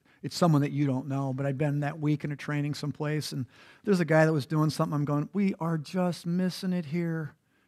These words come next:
You don't ha-," I was like, the session I thought was just going poorly, and, uh, it resolved itself a couple days later. But it's interesting, on Saturday,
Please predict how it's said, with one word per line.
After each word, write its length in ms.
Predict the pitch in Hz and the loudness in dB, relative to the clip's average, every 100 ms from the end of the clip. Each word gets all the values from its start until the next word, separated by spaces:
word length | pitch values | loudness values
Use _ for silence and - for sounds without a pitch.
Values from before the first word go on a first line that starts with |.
| - | -8
You 100 | 165 | -4
don't 180 | 190 | -2
ha-," 240 | 190 - - _ - | -4 -6 -14 _ -10
I 120 | 131 | -8
was 200 | 127 131 | -8 -8
like, 160 | 127 - _ _ _ _ _ _ _ _ _ _ | -8 -10 _ _ _ _ _ _ _ _ _ _
the 80 | 160 | -6
session 380 | - 170 - 156 | 0 2 2 -2
I 80 | 151 | -2
thought 220 | 156 151 | -2 -2
was 120 | 143 | -2
just 160 | 143 - | -6 -6
going 220 | 143 139 | -4 -4
poorly, 540 | - 147 143 147 139 | -2 -2 0 0 0
and, 280 | 139 123 120 - _ _ _ _ _ _ _ _ _ _ _ _ _ - | 0 -2 -6 -10 _ _ _ _ _ _ _ _ _ _ _ _ _ -4
uh, 120 | 196 | 0
it 100 | 233 | 2
resolved 420 | 208 160 175 170 156 | 4 4 6 6 4
itself 440 | - 151 147 - | 0 2 2 0
a 40 | |
couple 220 | 151 143 139 | -4 -4 -2
days 240 | 135 123 | -4 -2
later. 380 | 143 139 131 123 _ _ _ _ _ _ _ _ _ _ _ _ _ _ | 0 0 -2 -8 _ _ _ _ _ _ _ _ _ _ _ _ _ _
But 80 | - | 4
it's 100 | 160 | 8
interesting, 520 | 196 196 160 165 147 | 8 6 2 2 2
on 120 | 151 143 | 0 0
Saturday, 840 | - 165 185 180 139 131 139 | 2 4 4 4 2 0 0